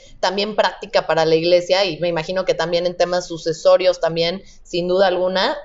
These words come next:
Eh, pero para, para cerrar, eh, dos preguntas más nada más. Padre, y con todo respeto, se, le voy a hacer esta pregunta, pero ¿realmente el celibato qué tanto influye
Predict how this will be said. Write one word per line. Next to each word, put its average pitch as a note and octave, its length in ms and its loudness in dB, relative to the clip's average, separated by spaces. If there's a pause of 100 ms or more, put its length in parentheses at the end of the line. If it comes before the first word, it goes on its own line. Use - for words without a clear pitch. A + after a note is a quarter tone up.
Eh, F#3 400 4 (400)
pero B3 480 4
para, B3+ 520 4
para C4 200 2
cerrar, C4 760 2 (160)
eh, F#3 380 2
dos A#3 180 2
preguntas G#3+ 540 0
más F3 220 0
nada F3+ 180 -2
más. F3 260 -4 (380)
Padre, G#3+ 260 4
y G#3 100 0
con G#3+ 160 0
todo A#3+ 140 4
respeto, G3 800 2
se, F#3 160 0
le F3+ 220 4
voy F#3+ 100 2
a G3 60 2
hacer F#3+ 180 2
esta F#3+ 240 0
pregunta, F3+ 460 0
pero E3+ 500 4 (220)
¿realmente C#4 920 2 (360)
el A3 160 2
celibato B3 840 0
qué D#4 140 -2
tanto F4 800 0 (240)
influye B3+ 840 0